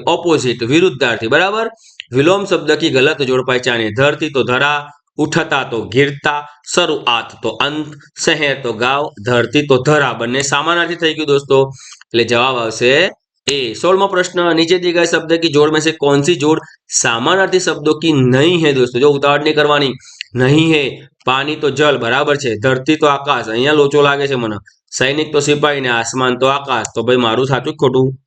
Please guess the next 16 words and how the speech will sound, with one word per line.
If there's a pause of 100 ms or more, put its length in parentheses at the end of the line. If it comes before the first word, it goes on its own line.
(400)
હા,
હા
ભાઈ,
આપણું
બચી
ગયા,
મારું
પડ્યું (380)
સાચું.
સત્તરમો
સહી
જોડ
મિલાઈએ. (480)
સચ્ચા
બાલક
કહાની,